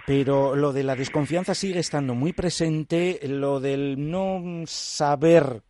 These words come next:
eh, yo creo que mucha gente todavía a estas alturas, Daniel, eh, si Europa está respondiendo a lo que todos pensábamos que iba a ser,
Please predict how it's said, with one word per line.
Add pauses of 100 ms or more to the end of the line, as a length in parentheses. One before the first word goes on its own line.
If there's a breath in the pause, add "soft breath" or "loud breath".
eh, (100)
yo
creo
que
mucha
gente
todavía
a
estas
alturas,
Daniel, (420 loud breath)
eh,
si
Europa
está
respondiendo
a
lo
que (360)
todos
pensábamos
que
iba
a
ser,